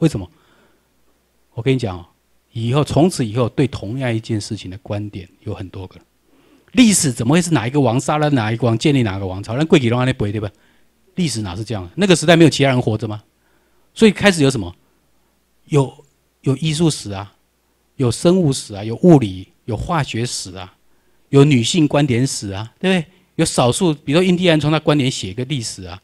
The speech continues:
台湾的高沙族写高沙族的历史啊。同一个时间里面有不同的人，有不同观点，全部进来了嘛，所以你的史观改变了嘛。从不同人都有他的角度去观察这个世界嘛，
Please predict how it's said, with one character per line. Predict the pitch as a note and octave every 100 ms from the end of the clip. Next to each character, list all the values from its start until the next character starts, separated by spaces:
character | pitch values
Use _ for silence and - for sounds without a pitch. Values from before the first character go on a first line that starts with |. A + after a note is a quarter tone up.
| _ _ _ _
台 | D3
湾 | F3+
的 | F3+
高 | F3
沙 | F3 F3
族 | D#3
写 | C3+ C3 A#2
高 | - D#3
沙 | D#3+
族 | D3+ A#2
的 |
历 | B2+ C#3+
史 | - G#2
啊。 | F2+ _ _ _ _ _ _ _ _ _ _ _
同 | - F3
一 | G#3+
个 | A3+
时 | -
间 | F3+ G#3
里 |
面 | D3+
有 | F#3
不 | -
同 | A3 D#3+
的 | D#3+
人， | C#3+
有 | B2+
不 | -
同 | F3
观 | E3+ F#3
点， | E3+ A#2
全 | B2
部 | E3
进 | - E3+
来 | G#2+
了 | G#2
嘛， | G2 - _ _ _ _ _ _
所 | - G#3
以 |
你 | G3+ D3+
的 | D#3+
史 | - - A#2
观 | G#2+ E3+ F#3
改 | B2 F2+
变 | D3 C3+
了 | F#2+
嘛。 | E2 _ _ _ _
从 | - F3
不 | -
同 | A#3 F3
人 | D#3+ C#3
都 | E3+
有 | D#3
他 | C3+
的 | D3+
角 | - B2+
度 | G2+ D3+
去 | C#3+
观 | - D#3+
察 | D#3+ A#2
这 | A#2
个 | A#2+
世 | - A2+
界 | - G#2+
嘛， | E2+